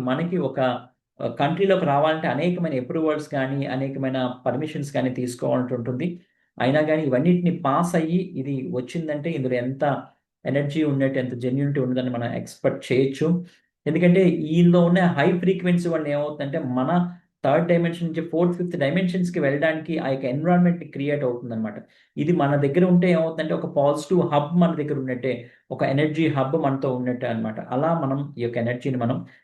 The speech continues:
క్రియేట్ చేసుకోవచ్చు అన్నమాట. So ఇది మనకి బాడీ, మైండ్, సోల్ లెవెల్‌లో హీలింగ్ అనేది చేస్తుంది. పైగా దీన్ని ఈజీగా మనం వాడడం అనేది చాలా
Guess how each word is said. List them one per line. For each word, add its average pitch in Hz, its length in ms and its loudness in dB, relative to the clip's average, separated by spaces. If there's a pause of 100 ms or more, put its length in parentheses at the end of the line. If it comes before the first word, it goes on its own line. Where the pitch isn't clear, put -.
(140)
క్రియేట్ 165 320 2 (100)
చేసుకోవచ్చు 113 520 -4
అన్నమాట. 107 320 -6 (680)
So - 160 -2
ఇది 147 160 2
మనకి 139 260 0
బాడీ, 135 420 2
మైండ్, 139 460 0 (180)
సోల్ 175 380 4
లెవెల్‌లో 147 320 2
హీలింగ్ 139 440 0
అనేది 127 220 -2
చేస్తుంది. 131 460 -4 (400)
పైగా 170 280 6
దీన్ని 165 320 4
ఈజీగా 180 540 4
మనం 147 240 0
వాడడం 151 400 2
అనేది 156 240 -2
చాలా 135 280 -2